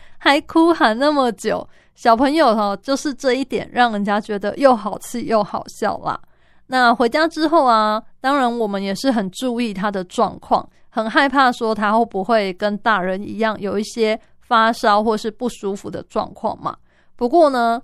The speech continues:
打完回去到目前为止啊，其实也已经过了两三个礼拜了嘛。我们看是都没有发现他有哪里不舒服，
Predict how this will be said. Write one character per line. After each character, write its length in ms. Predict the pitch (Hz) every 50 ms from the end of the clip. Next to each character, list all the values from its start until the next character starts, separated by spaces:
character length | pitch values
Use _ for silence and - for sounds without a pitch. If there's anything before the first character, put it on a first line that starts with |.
| - _ _ _ _ _ _ _
打 200 | _ 240 220 220
完 240 | 220 226 226 233 254
回 180 | 262 269 233
去 240 | 233 - - 311 269
到 220 | - 254 240 233 226
目 180 | 233 247 233
前 260 | 220 - 220 190 185
为 160 | 185 190 185 190
止 220 | 180 - 208 -
啊， 180 | - 87 - - - - _ _
其 160 | - - 254
实 200 | 240 - 302 311
也 180 | 294 247 208 190
已 20 |
经 240 | 190 - 220 220 226
过 300 | 220 - 240 220 196 190
了 340 | 185 185 180 165 151 123 95 -
两 260 | 208 202 190 196 196
三 260 | - - 214 202 202
个 180 | 208 - 190 -
礼 200 | - - - - _
拜 180 | - 202 - -
了 140 | - 127 131
嘛。 280 | 151 202 185 139 113 - - _ _ - - _ _ _ _ _ _ _
我 100 | 254 247
们 140 | 254 262
看 280 | 269 - 302 349 311 311
是 200 | 277 - 311 302 254
都 180 | - - 240
没 140 | 247 247 247
有 140 | 240 214 190
发 240 | 185 - 202 202 208
现 200 | - - 208 208
他 140 | 180 208 202
有 100 | 185 170
哪 180 | 185 185 196
里 80 | 196 190
不 180 | - - 214
舒 280 | 208 208 - 196 185 190
服， 260 | 202 - 202 - -